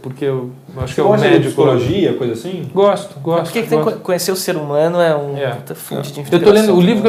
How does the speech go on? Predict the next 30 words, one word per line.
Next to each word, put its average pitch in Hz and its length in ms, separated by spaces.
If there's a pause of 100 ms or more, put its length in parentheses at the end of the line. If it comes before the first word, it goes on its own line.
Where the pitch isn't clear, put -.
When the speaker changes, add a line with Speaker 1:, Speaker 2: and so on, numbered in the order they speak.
(100)
Speaker 1:
eu 226 60
tô 196 40
lendo 214 220
agora 202 220
não 247 100
tem 226 140
absolutamente 208 560
nada 190 400
a - 20
ver 151 240
com, 135 380
com 123 340
comunicação. 127 500
Tô 120 120
lendo 139 160
um - 20
livro 139 160
chamado 139 340
Incógnito, 135 640
que - 100
fala 131 280
sobre, 123 440 (460)
sobre 123 240
o 117 60
cérebro 143 540
e 120 40
sobre 123 220
os - 60
processos 127 600
de 123 280